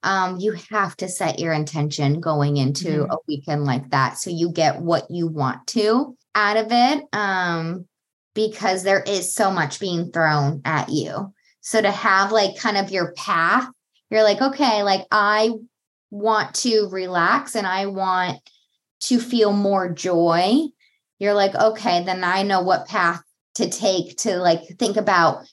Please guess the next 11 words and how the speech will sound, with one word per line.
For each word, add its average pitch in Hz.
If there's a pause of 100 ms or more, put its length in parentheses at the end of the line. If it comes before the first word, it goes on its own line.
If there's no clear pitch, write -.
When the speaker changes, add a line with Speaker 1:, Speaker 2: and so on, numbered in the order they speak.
(140)
Speaker 1:
joyful 202
things 185
the 175
whole 170
time, 165
or 151
like, 156
Speaker 2:
Mm-hmm. 175
Speaker 1:
"I 190 (220)
need 185
to 170